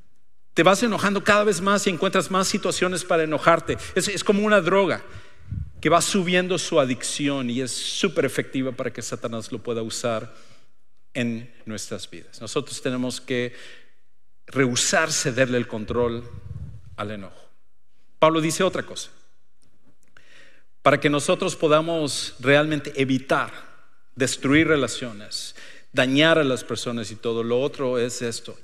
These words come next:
Evita caer en antiguos patrones del pecado. Evita caer en antiguos patrones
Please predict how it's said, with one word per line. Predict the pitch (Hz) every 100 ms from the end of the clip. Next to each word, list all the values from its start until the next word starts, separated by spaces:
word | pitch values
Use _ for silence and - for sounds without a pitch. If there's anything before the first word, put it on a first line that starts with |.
| -
Evita | 123 147 165 175 160
caer | 143 127 139 190 185 - - - - - - -
en | 120
antiguos | 113 113 131 143
patrones | - 113 - 117 117 -
del | 113
pecado. | 101 - - - - - - - - - - - -
Evita | 135 147 170
caer | - 139 143 156 180 151 - -
en | 135
antiguos | 131 117 143 143 156 -
patrones | - 110 135 131 139 143 - -